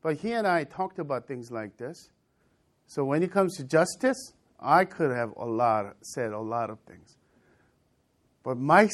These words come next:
son, my usually prideful son, as soon as I saw him, I just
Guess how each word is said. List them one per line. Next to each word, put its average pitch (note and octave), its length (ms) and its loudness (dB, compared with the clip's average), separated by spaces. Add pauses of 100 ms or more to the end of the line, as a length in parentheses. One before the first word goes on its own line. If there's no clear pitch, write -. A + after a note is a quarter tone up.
son, B2 360 -2 (960)
my C3 220 0
usually F#3 680 2
prideful E3 580 4
son, F2 320 -6 (2000)
as C#3+ 120 -10 (140)
soon A3 200 0
as F#3 240 4
I D3 160 6
saw D3+ 460 2
him, A#2+ 380 -6 (1160)
I F#3+ 260 2
just F#3+ 260 0